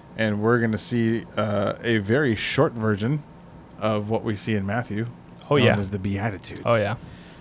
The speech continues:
Speaker 1: So if we're gonna look at seventeen, uh, "And he came down with them and stood on a level place with a great crowd, with a great crowd of his disciples and a great multitude of people from all Judea and Jerusalem and the seacoast of,"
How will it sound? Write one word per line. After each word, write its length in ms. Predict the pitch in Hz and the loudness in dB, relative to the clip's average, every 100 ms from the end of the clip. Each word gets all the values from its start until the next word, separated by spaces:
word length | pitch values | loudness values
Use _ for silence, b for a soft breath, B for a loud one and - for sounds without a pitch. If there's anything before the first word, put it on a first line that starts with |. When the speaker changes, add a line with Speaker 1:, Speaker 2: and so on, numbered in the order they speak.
| B | B
Speaker 1:
So 100 | 131 | 2
if 60 | 127 | 4
we're 60 | |
gonna 120 | 131 131 | 6 8
look 80 | 127 | 6
at 100 | 123 | 6
seventeen, 540 | 143 127 113 131 131 | 4 4 2 2 2
uh, 280 | 117 113 110 | 4 6 6
"And 140 | 123 120 | 4 2
he 80 | |
came 240 | 120 147 143 | 2 2 4
down 180 | 131 131 | 4 4
with 140 | 120 | 4
them 160 | 117 113 | 2 0
and 80 | 110 | -2
stood 260 | - 127 | 4 4
on 100 | 123 | 6
a 40 | 110 | 4
level 260 | 104 110 101 | 4 4 2
place 320 | 107 110 - | 2 2 2
with 100 | 104 | -2
a 60 | 98 | -2
great 400 | - 113 131 - | 2 2 2 0
crowd, 400 | 110 98 98 120 B B B B B | 0 2 2 0 B B B B B
with 100 | 120 | -2
a 40 | |
great 220 | 113 151 160 | 2 2 2
crowd 220 | 139 135 | 2 2
of 60 | 123 | 2
his 80 | |
disciples 440 | 117 117 123 123 131 | -2 0 0 0 -2
and 60 | 113 | -2
a 40 | |
great 220 | 113 127 | -2 -2
multitude 420 | 123 117 117 120 | -2 -4 -2 -4
of 60 | 123 | -2
people 220 | 120 113 | -2 -2
from 200 | 113 110 | -2 -6
all 220 | 101 104 123 | -2 -2 0
Judea 420 | 135 110 104 107 | 0 2 2 2
and 140 | 110 98 | -2 -4
Jerusalem 540 | 101 120 - 101 101 | -2 -2 -2 -2 -2
and 160 | 85 104 | -4 -6
the 80 | 101 | -6
seacoast 540 | - 156 - 131 - | -4 -6 -2 -2 -2
of," 160 | 107 | -8